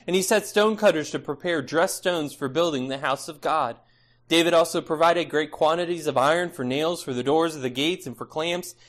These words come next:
as well as bronze in quantities beyond weighing, and cedar tin-, timbers without number.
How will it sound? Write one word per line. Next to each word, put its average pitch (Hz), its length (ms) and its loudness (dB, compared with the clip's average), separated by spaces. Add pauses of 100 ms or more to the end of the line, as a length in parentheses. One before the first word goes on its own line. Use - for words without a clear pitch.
(140)
as 139 160 -2
well 180 160 8
as 151 60 0
bronze 170 400 4
in 156 100 -6
quantities 170 640 -2
beyond 156 380 0
weighing, 185 420 0 (320)
and 151 140 0
cedar 185 300 2
tin-, 185 500 -2
timbers 190 500 2
without 135 300 2
number. 185 440 2